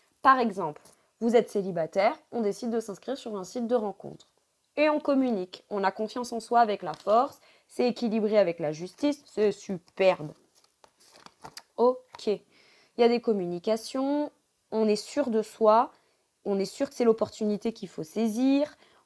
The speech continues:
euh, on sait ce qu'on veut changer, on sait ce qu'on veut voir changer dans notre situation sentimentale. Ok, la personne en face, le huit d'eau. Ok. Vous pourriez rencontrer quelqu'un,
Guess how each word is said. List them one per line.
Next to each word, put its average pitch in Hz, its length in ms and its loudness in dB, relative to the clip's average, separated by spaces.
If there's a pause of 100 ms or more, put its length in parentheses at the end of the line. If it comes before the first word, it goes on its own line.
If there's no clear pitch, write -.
(140)
euh, 196 520 6
on 214 180 0
sait - 400 0
ce - 180 -6
qu'on 226 220 -2
veut 214 240 4
changer, 202 800 0
on 202 140 -2
sait 262 180 -4
ce 254 80 -8
qu'on 214 140 -4
veut 190 160 -4
voir 240 260 2
changer 208 300 -2
dans 214 140 -2
notre 214 180 -4
situation 190 500 -6
sentimentale. 190 640 -10 (580)
Ok, - 220 -2 (440)
la 196 100 2
personne 254 360 2
en 233 80 0
face, - 380 -12 (500)
le 208 180 2
huit 240 560 4 (580)
d'eau. 220 320 -2 (2250)
Ok. 262 260 6 (1900)
Vous 208 120 -2
pourriez 277 240 4
rencontrer 277 460 2
quelqu'un, 233 680 0